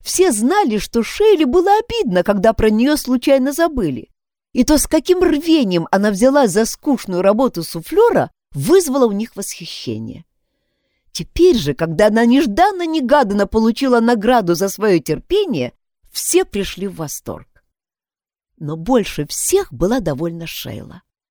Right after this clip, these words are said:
Она не могла нарадоваться своей удаче.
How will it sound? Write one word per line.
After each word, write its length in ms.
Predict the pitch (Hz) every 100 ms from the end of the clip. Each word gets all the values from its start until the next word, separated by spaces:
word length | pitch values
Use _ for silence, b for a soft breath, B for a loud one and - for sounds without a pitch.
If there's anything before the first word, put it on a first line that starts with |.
| _ _ _ _
Она 200 | - 262
не 100 | 330
могла 300 | 294 320 339
нарадоваться 720 | 349 339 320 214 156 147 - 160
своей 340 | - 156 151
удаче. 600 | 151 139 135 - -